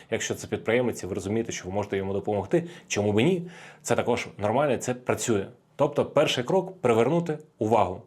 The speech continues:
Наступний крок — це виявити потреби, зрозуміти, що людина потребує, чого вона насправді бажає. І тут дуже важливо не просто виявити якусь потребу, яку людина буде вам розповідати,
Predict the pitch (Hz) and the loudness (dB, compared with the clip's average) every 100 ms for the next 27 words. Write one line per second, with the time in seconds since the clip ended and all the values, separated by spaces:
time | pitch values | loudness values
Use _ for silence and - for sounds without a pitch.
0 | _ - - - - 131 131 180 120 101 | _ -20 -20 -16 -4 -2 0 0 0 2
1 | 175 196 - _ _ _ - 147 170 165 | 2 2 -2 _ _ _ -6 0 0 -2
2 | - - 117 175 156 147 139 123 117 107 | -8 -2 4 4 4 0 -4 -2 0 0
3 | 95 - - 98 117 107 127 175 147 - | -2 -10 -10 -2 0 0 0 0 -2 -8
4 | - - 139 151 - - 110 107 113 139 | -10 -4 0 0 -2 -10 -6 -2 0 -2
5 | 131 - - 123 107 98 92 - 156 151 | -4 -4 0 0 0 -2 -4 -4 -2 0
6 | 135 113 117 135 135 117 110 117 117 117 | 0 0 0 -2 -4 -6 -4 0 0 -2
7 | 107 104 104 101 90 - - - - - | -6 -4 -2 -2 -4 -10 -20 -20 -20 -20
8 | - 120 123 151 135 156 127 110 139 196 | -8 -2 0 2 2 2 2 2 2 4
9 | 165 107 - _ _ _ 117 240 185 175 | 4 2 -2 _ _ _ 0 2 0 0
10 | 123 135 131 117 117 113 110 131 - 120 | 0 2 2 2 2 0 0 -2 -2 -4
11 | 110 131 143 120 113 101 - _ _ 110 | 0 2 2 2 2 -2 -10 _ _ -2
12 | 107 131 117 110 113 123 104 113 110 110 | 0 2 0 0 0 0 0 0 2 0
13 | 107 104 113 107 120 127 110 104 | 0 -2 -2 2 2 2 0 -2